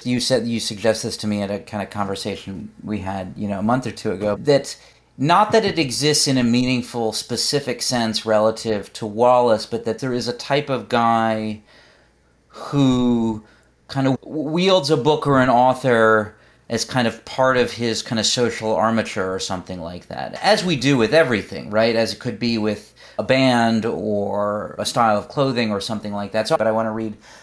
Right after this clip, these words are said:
something. I found an essay, just some random literary website, by a guy named Jonathan Russell Clark, and it was a pro-Wallace essay, but he was trying to sort of give his take on what the,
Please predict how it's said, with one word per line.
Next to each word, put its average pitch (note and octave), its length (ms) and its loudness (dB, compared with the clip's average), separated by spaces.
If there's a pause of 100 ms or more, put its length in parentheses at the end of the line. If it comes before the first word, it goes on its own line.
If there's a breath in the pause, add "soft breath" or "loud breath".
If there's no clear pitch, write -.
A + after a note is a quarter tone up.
(160 loud breath)
something. D#3+ 440 0
I A#2+ 140 2
found A#2+ 300 0
an A2+ 60 -2
essay, G#2+ 360 0
just G2 220 -12 (240)
some G#2+ 240 -4
random G2+ 320 -4
literary G2+ 260 -2
website, G2 500 -4
by G2 140 -2
a G2 60 -4
guy G2+ 180 -4
named G2+ 160 -6
Jonathan G#2 400 -2
Russell G2+ 240 -4
Clark, C3 500 2
and A#2 120 0
it - 20 -2
was B2 140 -4
a - 40 0
pro-Wallace A2 520 2
essay, A2 160 -8
but A#2 140 -6
he D#3 100 -4
was D#3 120 -2
trying C#3+ 460 -2
to A#2+ 80 -6
sort A2+ 240 -2
of G#2+ 220 -6 (400 loud breath)
give B2+ 160 0
his B2+ 180 -4
take A#2+ 260 0
on G#2+ 200 2
what A2 200 2
the, G#2+ 220 0